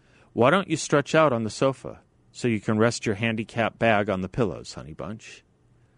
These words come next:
She was referring to the forty-seven pounds of bird shot in a canvas, canvas bag, which was padlocked around George's neck. "Go on and rest for a little while," she said. "I don't care if you're not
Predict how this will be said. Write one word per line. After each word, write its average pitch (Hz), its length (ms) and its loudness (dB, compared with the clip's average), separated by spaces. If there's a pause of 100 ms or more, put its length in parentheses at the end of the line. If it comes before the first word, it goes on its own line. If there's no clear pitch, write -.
(360)
She - 140 2
was 170 200 6
referring 208 420 4
to 170 120 -2
the 123 100 -2
forty-seven 165 1080 2
pounds 131 480 0
of 95 120 -6
bird 117 280 2
shot 101 480 2
in 95 100 -8
a 87 60 -8
canvas, 98 720 -8
canvas 104 460 -2
bag, 98 380 2
which 90 200 -10
was 104 100 -6
padlocked 101 880 -2 (480)
around 90 320 -2
George's 90 500 -4
neck. 87 360 -8 (720)
"Go 254 160 4
on 214 120 4
and 120 140 2
rest 95 240 2
for 101 120 -4
a 87 40 -2
little 85 220 -4
while," 82 240 -4
she - 160 -12
said. 120 240 0
"I 160 80 4
don't 170 160 -2
care 113 160 2
if - 120 -8
you're 98 100 -2
not 92 180 -2